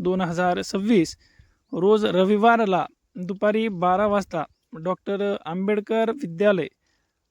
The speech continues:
आरमोरी, जिल्हा गडचिरोली येथे स्वखर्चाने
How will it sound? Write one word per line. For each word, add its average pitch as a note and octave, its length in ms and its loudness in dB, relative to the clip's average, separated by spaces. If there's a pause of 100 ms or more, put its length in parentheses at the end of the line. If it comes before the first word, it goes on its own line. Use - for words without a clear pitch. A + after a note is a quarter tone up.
आरमोरी, G#3 600 0 (160)
जिल्हा F#3+ 300 -2
गडचिरोली F#3+ 640 -2 (840)
येथे G#3 340 -2
स्वखर्चाने A3 840 -2